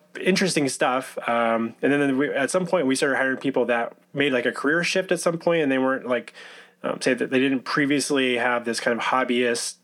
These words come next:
developer kind of ethos, but they were like, "This is a good career for me, and I want a nice stable thing, and this is what I'm looking for." And do you feel like there's any correlation to that type of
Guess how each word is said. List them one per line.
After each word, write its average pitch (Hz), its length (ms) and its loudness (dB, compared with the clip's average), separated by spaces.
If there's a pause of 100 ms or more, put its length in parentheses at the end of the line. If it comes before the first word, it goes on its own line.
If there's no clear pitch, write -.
developer 120 640 0
kind 123 180 0
of 117 80 -4
ethos, 120 480 0
but 117 160 -2
they 117 80 2
were 117 100 2
like, 110 220 -2 (220)
"This 160 120 2
is 175 120 2
a - 20 0
good 160 160 0
career 180 300 0
for 165 120 0
me, 135 120 2
and 123 80 2
I 123 40 2
want 123 180 2
a 120 40 0
nice 117 180 0
stable 117 400 -2
thing, 113 280 0
and 110 100 0
this 110 140 -6
is 113 180 -6 (640)
what 131 120 2
I'm 127 120 2
looking 135 280 0
for." 113 300 2
And 110 80 -2
do 117 80 0
you 113 60 -2
feel 143 100 2
like 120 100 -2
there's 117 180 0
any 120 120 2
correlation 117 480 -2
to 117 120 -2
that 107 240 -2
type 143 180 0
of 147 240 -4